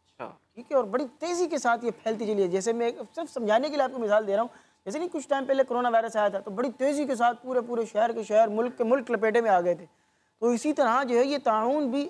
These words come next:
Speaker 2: ایسے پورے شہر کو، پورے علاقے کو اپنی لپیٹ میں لے لیتا ہے اور لوگ دھڑا دھڑ جو ہے وہ کیا ہے، اس سے فوت ہو رہے ہوتے ہیں۔ بہرحال اب جو ہے وہ جب یہ طاعون کی بیماری پورے شہر میں پھیل گئی تو سب کے سب جو لوگ تھے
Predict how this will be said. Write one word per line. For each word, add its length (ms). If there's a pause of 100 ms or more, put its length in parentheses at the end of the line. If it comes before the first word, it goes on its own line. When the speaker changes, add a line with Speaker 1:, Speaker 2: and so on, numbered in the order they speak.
Speaker 2:
ایسے 240
پورے 640
شہر 320
کو، 160
پورے 260
علاقے 320
کو 120
اپنی 180
لپیٹ 280
میں 80
لے 100
لیتا 200
ہے 40
اور 80
لوگ 200
دھڑا 220
دھڑ 180
جو 120
ہے 60
وہ 140 (360)
کیا 180
ہے، 60 (380)
اس 100
سے 160 (580)
فوت 220
ہو 120
رہے 60
ہوتے 200
ہیں۔ 60 (540)
بہرحال 240 (360)
اب 180
جو 120
ہے 80
وہ 200
جب 180
یہ 180
طاعون 300
کی 60
بیماری 460 (120)
پورے 200
شہر 280
میں 160
پھیل 200
گئی 140 (520)
تو 540 (460)
سب 220
کے 140
سب 200
جو 180
لوگ 220
تھے 220